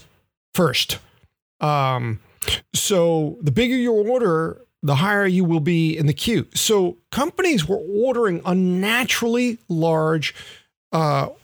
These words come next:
o-, placing unnaturally large orders just so that they knew they had product in the pipeline.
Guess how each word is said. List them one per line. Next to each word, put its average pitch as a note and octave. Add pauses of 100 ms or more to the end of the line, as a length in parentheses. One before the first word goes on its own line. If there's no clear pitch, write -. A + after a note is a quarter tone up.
(380)
o-, A3 (260)
placing A3+
unnaturally F#3+
large E3 (400)
orders D#3 (760)
just D3+
so A#3
that G#3
they F#3+
knew G3+
they F#3+
had D#3+
product D3+
in E3
the D3+
pipeline. -